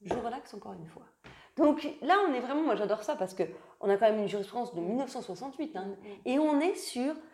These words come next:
Speaker 1: euh, ce parquet qui fait la résistance, cette cour de cassation qui fait la résistance, ces magistrats qui font la
Speaker 2: Mm.
Speaker 1: résistance, c'est comment est-ce que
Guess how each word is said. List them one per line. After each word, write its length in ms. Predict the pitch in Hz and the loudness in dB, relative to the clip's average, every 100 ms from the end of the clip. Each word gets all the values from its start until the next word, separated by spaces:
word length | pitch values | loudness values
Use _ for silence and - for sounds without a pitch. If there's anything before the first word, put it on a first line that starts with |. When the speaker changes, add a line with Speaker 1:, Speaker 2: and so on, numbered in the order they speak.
| - - - | -20 -14 -4
Speaker 1:
euh, 180 | 196 - | -4 -4
ce 160 | - | -12
parquet 440 | 196 277 220 - 277 | -8 -6 -4 -4 -4
qui 120 | 202 | -4
fait 140 | - | -6
la 120 | 185 | -6
résistance, 640 | 170 214 254 247 - 240 240 | -2 -2 -2 -4 -4 -4 -4
cette 160 | 185 - | -8 -6
cour 100 | 240 | -6
de 80 | |
cassation 500 | 240 233 233 240 - | -6 -8 -12 -14 -12
qui 80 | 208 | -12
fait 120 | - | -6
la 100 | 240 226 | -2 -2
résistance, 380 | 208 - 240 | -4 -8 -8
ces 80 | - | -2
magistrats 400 | 185 220 226 254 | 0 2 0 -6
qui 100 | 254 | -8
font 120 | - | -8
la 80 | 220 | -6
Speaker 2:
Mm. 40 | 190 | -4
Speaker 1:
résistance, 340 | 180 285 311 | -6 -4 -4
c'est 160 | - 208 | -6 -2
comment 300 | 294 269 349 | 2 4 2
est-ce 280 | 311 240 - | 2 -4 -4
que 180 | 254 | -4